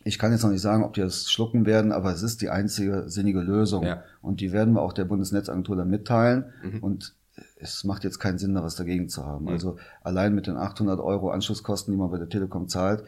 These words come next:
Speaker 2: Ja.
Speaker 1: äh, sind deren Kosten definitiv gedeckt.
Speaker 2: Ja.
Speaker 1: Ja, also gut, abwarten. Ja?
Speaker 2: Ja.
Speaker 1: Äh, aber das ist halt der Lösungsansatz, dass man,
Speaker 2: Mhm.
Speaker 1: wenn, wenn man merkt, dass man über diese Kosten kommt,
Speaker 2: Mhm.
Speaker 1: dass man von vornherein erstmal mit denen spricht, „Wie seht ihr das?“
Speaker 2: Mhm.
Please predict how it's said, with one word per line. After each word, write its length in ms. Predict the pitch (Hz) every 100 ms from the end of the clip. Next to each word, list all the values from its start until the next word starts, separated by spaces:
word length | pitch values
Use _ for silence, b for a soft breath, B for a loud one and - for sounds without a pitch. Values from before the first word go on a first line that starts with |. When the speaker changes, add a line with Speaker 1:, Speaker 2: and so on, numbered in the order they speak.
| B
Speaker 2:
Ja. 120 | 95 95
Speaker 1:
äh, 440 | 92 95 92 64
sind 220 | 82 104
deren 220 | 92 95
Kosten 380 | 95 98 - 98
definitiv 500 | 92 92 95 95 90
gedeckt. 440 | 95 98 95 - -
Speaker 2:
Ja. 140 | 95 90
Speaker 1:
Ja, 160 | 92
also 440 | - 90 95 87 - _ _ _ _ _ B B B B
gut, 260 | 117 95 -
abwarten. 520 | 110 92 82 - - -
Ja? 100 | 104
Speaker 2:
Ja. 120 | 101
Speaker 1:
Äh, 260 | - 104 -
aber 320 | 104 101 98
das 180 | 95 107
ist 120 | 113
halt 160 | 113 107
der 80 | 101
Lösungsansatz, 640 | 104 107 110 69 82 87
dass 160 | 92 90
man, 180 | 101 92
Speaker 2:
Mhm. 140 | 98 92
Speaker 1:
wenn, 280 | 101 107
wenn 120 | - 123
man 160 | 135
merkt, 280 | 110 113 117
dass 120 | 120
man 120 | 120
über 120 | 92 98
diese 200 | 98 95
Kosten 400 | - 92 - 92
kommt, 360 | 107 165 269 B B
Speaker 2:
Mhm. 80 | 104 107 B B
Speaker 1:
dass 160 | - 104
man 120 | 113
von 160 | 107 98
vornherein 680 | 104 123 147 117 120 131 - -
erstmal 360 | 107 117 123 120
mit 200 | 104 -
denen 200 | 98 85
spricht, 500 | - 135 202 - -
„Wie 100 | 104
seht 220 | 104 104 101
ihr 120 | 143
das?“ 320 | 196 196 - B B
Speaker 2:
Mhm. 120 | 101